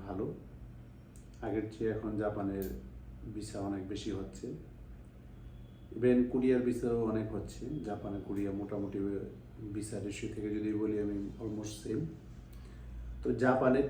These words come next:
একটু কষ্ট হচ্ছে, কারণ বিএফএস অ্যাপয়েন্টমেন্টের একটু সময় সাপেক্ষ। আমাদের অনেক ক্লায়েন্টে আমরা, আমাদেরকে ফোন দিয়ে থাকেন জাপানের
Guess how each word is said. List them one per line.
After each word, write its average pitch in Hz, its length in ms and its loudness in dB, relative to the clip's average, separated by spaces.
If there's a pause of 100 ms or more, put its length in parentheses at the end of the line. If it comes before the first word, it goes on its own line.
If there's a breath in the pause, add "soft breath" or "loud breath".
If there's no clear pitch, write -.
একটু - 420 2
কষ্ট 147 260 4
হচ্ছে, 143 380 8
কারণ 120 200 2
বিএফএস 120 460 8
অ্যাপয়েন্টমেন্টের 113 680 2
একটু 110 140 0
সময় 113 280 2
সাপেক্ষ। 107 440 0
আমাদের 104 580 2
অনেক 104 240 -4 (100)
ক্লায়েন্টে 101 460 0
আমরা, 101 280 -2
আমাদেরকে 101 420 -2
ফোন 104 320 -2
দিয়ে 107 160 2
থাকেন 110 340 -2 (760 loud breath)
জাপানের 101 540 0